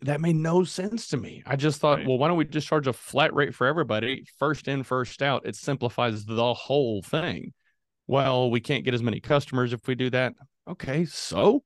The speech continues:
Speaker 1: do we really
Speaker 2: Yeah.
Speaker 1: want the customers where we're not making any money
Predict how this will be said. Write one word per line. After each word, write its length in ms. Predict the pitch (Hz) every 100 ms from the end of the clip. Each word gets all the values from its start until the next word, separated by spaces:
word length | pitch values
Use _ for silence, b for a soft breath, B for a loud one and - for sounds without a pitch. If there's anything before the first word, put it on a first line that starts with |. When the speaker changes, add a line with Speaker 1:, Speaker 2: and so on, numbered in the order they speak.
| _ _ _ _ -
Speaker 1:
do 80 |
we 100 | 123
really 300 | 135 143 165
Speaker 2:
Yeah. 80 | 127
Speaker 1:
want 300 | 95 110 143
the 60 | 160
customers 500 | 143 151 - 151 151
where 80 | 127
we're 60 | 107
not 180 | 113 -
making 460 | 92 101 110 104
any 160 | 107 90
money 340 | 90 110 160